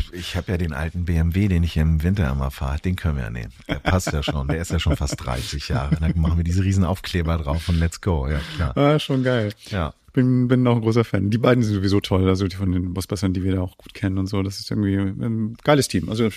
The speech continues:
Speaker 2: schön, schön, dass er trotz dieser Bedingungen mal mit dir sprechen konnte. Von, von Ort, von, also das ist ja das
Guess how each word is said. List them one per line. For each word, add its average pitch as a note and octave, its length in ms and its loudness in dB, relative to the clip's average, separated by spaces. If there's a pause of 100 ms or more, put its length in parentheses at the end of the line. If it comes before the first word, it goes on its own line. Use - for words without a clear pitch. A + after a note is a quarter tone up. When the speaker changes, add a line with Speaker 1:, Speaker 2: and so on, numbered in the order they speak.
(280)
Speaker 2:
schön, D3 380 4
schön, G3+ 140 8
dass F3+ 120 6
er D3 160 8 (120)
trotz - 320 0
dieser D3 220 4
Bedingungen B2+ 520 4
mal B2 140 4
mit A2+ 140 -6
dir B2+ 80 -2
sprechen A2 340 -2
konnte. A2 360 -2
Von, G#2+ 260 -4
von G#2+ 240 0
Ort, F#2+ 320 -2
von, A2 300 -6
also A2+ 180 -4
das - 240 -2
ist - 80 -8
ja F#2+ 120 -2
das - 280 -8